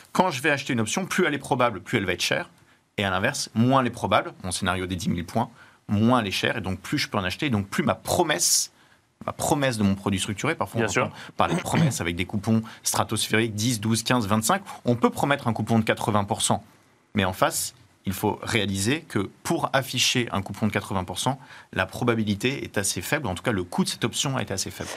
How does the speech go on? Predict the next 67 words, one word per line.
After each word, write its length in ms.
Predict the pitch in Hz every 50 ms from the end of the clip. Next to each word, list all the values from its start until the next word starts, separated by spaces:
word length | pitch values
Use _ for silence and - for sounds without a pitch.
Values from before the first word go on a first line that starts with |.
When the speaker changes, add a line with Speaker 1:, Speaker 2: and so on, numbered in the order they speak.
| - -
Speaker 2:
Alors 160 | 117 117 113
vous 60 | 113 107
parlez 200 | - 123 127 127
du 240 | 117 117 113 110 101
cac 160 | 123 117 113
quarante, 300 | - 117 113 120 120 -
euh, 240 | 113 107 104 107 110 -
à 100 | 117 110
sept 220 | - 127 107 -
mille 120 | 123 110
points, 140 | 107 139 139
ça 120 | 123 131 117
nous 80 | 113
donne, 140 | 113 117 117
euh, 340 | 120 117 117 110 110 113 117
j'ai, 120 | 107 123 135
on 120 | 131 131 127
a 20 | 127
envie 140 | 127 135
de 60 | 135 -
comprendre 320 | - 143 117 147 151 143
effectivement 400 | 131 123 127 113 - 135 135 131
comment 200 | - 131 123 123
les 60 | 120
produits 240 | 110 - 120 123 120
structurés 380 | - - 123 113 - 123 123 120
peuvent 160 | - 120 110
évoluer 300 | 110 107 110 113 123 123
dans 100 | 117 110
le 60 | 110
marché, 320 | 113 - - - 139 127
euh, 120 | 120 117 -
actuellement. 360 | 113 107 - 123 123 151 151
Juste 240 | 123 135 147 - -
avant, 340 | 139 127 135 139 139 127 -
on 200 | 113 120 120 120
a 80 | 120 117
parlé 360 | - 123 117 117 123 131 131
notamment 460 | 123 110 104 120 110 107 117 127 135
de, 200 | 123 110 104 104
d'un 140 | 98 104 101
sous-jacent 420 | - - - 113 101 - 131 131
comme 160 | - 120 107 101
des, 140 | 104 101 98
euh, 220 | 95 92 90 90
marchés 380 | 87 92 - - - - 127 - -
actions, 480 | 123 - - - - - 165 185 180
donc 160 | 143 120 104 -
il 20 |
y 20 |
a 40 | 110
la 80 | 101 104
volatilité. 580 | 101 110 110 107 - - 110 104 - 165 180 - - - - - -
Le 120 | 120 127
dividende, 440 | 120 123 139 139 135 139 147 165 165
c'est 140 | - - 123
quelque 100 | 113 113
chose 140 | - 143 131
qui 100 | - 135
rentre 220 | 120 123 117 -
en 60 | 127
compte 180 | 120 156 160 160
également 260 | 143 127 117 123 139
dans 100 | 139 127
le 80 | 120 110
produit 240 | - - 120 117 117
structuré ? 380 | - 120 117 - 113 120 160